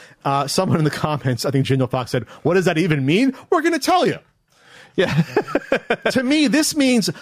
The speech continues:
Speaker 1: there are certain points in time, certain things that happen in the past. You wanna say,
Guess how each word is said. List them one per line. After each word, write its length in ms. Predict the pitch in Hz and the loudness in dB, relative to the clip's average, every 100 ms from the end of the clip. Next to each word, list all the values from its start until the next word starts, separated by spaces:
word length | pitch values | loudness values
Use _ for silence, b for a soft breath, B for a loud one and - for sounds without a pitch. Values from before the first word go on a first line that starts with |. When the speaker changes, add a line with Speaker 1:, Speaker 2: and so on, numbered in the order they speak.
| B | B
Speaker 1:
there 140 | 190 | 2
are 60 | 190 | 2
certain 340 | - 247 339 | 0 -2 -2
points 380 | 226 247 233 214 | -2 0 0 0
in 100 | 165 | -2
time, 300 | 147 156 143 | 0 -2 -2
certain 320 | 117 220 277 | -2 -2 -2
things 300 | 240 208 185 | -2 0 0
that 100 | 151 | 0
happen 380 | 117 131 127 113 | -2 -6 -4 -4
in 100 | 107 | -6
the 60 | 107 | -6
past. 380 | - 104 95 - | -6 -4 -4 -6
You 120 | 117 | -4
wanna 180 | 110 110 | -4 -4
say, 340 | - 101 92 | -4 -4 -4